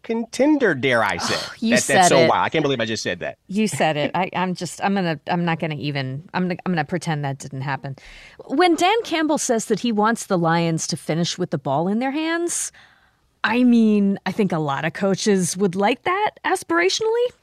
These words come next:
Speaker 2: but did you see the choices really manifesting that, that outcome?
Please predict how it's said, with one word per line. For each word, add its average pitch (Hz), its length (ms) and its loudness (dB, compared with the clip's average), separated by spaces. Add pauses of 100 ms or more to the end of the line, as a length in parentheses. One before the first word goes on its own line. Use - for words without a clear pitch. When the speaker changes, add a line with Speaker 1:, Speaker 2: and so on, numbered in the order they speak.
(120)
Speaker 2:
but 269 120 0
did 269 220 -2
you 302 80 0
see 311 560 -2 (340)
the 240 100 -2
choices 254 720 -2 (240)
really 247 320 2
manifesting 233 680 0
that, 349 280 -2
that 247 300 2
outcome? 285 340 -2